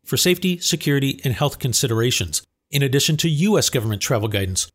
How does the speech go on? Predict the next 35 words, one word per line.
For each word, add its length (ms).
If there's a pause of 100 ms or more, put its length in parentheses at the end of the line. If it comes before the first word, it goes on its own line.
(100)
Alert 260
U 60
S 120
A 200
also 240
recommends 500
taking 260
a 60
few 160
minutes 320
to 100
visit 300
the 100
equivalent 400
websites 460
of 60
the 80
Canadian, 500
Australian, 480
and 180
British 260
governments 420 (260)
to 80
see 180
the 80
travel 280
guidance 400
that 200
those 200
nations 340
are 80
providing 440
to 200
their 400
citizens, 640